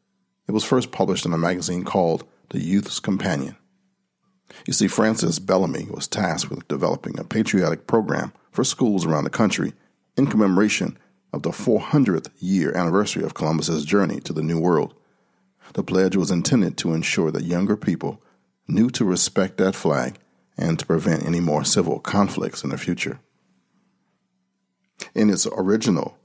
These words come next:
form, the pledge read, "I pledge allegiance to my flag and the republic for which it stands,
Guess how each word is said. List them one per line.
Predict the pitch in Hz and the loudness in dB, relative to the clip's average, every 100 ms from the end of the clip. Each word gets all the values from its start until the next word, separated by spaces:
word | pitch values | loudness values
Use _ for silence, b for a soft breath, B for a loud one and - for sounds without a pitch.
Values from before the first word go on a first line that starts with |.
| _ _ _ | _ _ _
form, | - 85 - - _ | -4 -2 -2 -6 _
the | 85 | -6
pledge | 85 95 76 | -2 0 0
read, | 73 82 76 - _ _ _ _ _ _ _ - | 0 -2 -4 -8 _ _ _ _ _ _ _ -4
"I | 101 | -2
pledge | - 123 | 2 2
allegiance | 104 90 107 95 98 - - | 4 4 4 2 0 -4 0
to | 117 | 4
my | 98 101 | 6 4
flag | - 65 57 - - _ _ _ _ - | 2 0 -2 -6 -18 _ _ _ _ 0
and | 95 | 2
the | 104 | 4
republic | 95 92 87 82 | 4 2 0 0
for | 78 | -2
which | 78 80 | -2 -4
it | |
stands, | 76 - 69 65 - | -2 0 -2 -2 -8